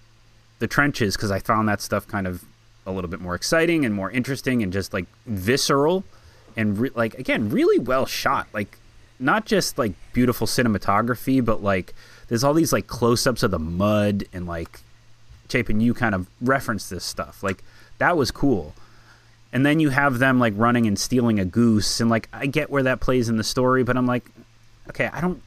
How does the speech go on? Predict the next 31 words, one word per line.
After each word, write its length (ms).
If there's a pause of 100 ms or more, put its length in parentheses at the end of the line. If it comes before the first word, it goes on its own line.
care." 420
I 80
didn't 220
care 320
enough 260
about 240
these 140
characters. 360
I 80
didn't 240
know 220
them 160
well 180
enough. 400 (640)
You 80
know, 100
I, 140
I, 160 (400)
I've 220
seen 680
the 280 (220)
excited 640
boys 380
ready 220
to 80
go 180
to 80
war 560 (1000)
and 140
then 420 (300)
are 220